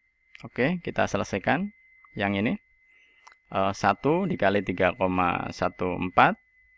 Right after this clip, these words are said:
dikali empat ratus dibagi lima. Tiga koma satu empat dikali empat ratus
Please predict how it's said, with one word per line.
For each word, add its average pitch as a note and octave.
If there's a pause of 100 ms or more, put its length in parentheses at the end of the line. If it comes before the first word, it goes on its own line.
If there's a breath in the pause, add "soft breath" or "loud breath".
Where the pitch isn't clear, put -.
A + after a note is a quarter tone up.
(400)
dikali F#2+
empat F#2+
ratus G2+ (600)
dibagi G2
lima. G2 (1300 loud breath)
Tiga C3
koma D3+
satu B2
empat C#3+
dikali G2 (560)
empat G2+
ratus G#2